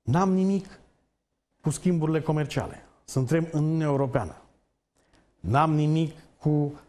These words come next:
libera circulație a mărfurilor, a cetățenilor și asta."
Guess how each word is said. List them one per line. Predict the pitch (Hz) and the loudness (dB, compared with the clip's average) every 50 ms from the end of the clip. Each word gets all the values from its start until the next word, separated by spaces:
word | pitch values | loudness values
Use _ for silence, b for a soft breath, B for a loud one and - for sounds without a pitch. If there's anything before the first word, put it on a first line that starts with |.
| _ _ | _ _
libera | _ 131 156 185 156 160 151 156 151 | _ 2 2 4 4 4 4 4 2
circulație | - - 156 139 - - 160 165 160 147 - - 151 151 151 - - | 2 0 0 0 0 2 2 2 2 0 -2 -2 0 0 0 2 2
a | 143 | 2
mărfurilor, | 147 147 151 156 139 - - 151 147 151 147 | 2 4 2 2 0 2 2 4 4 6 4
a | 147 143 | 4 4
cetățenilor | - 156 143 135 143 135 - 160 143 139 135 | 4 2 2 2 0 0 2 0 2 2 0
și | 123 - 160 | 0 0 0
asta." | 139 - - - - - | 0 -2 -4 -10 -12 -14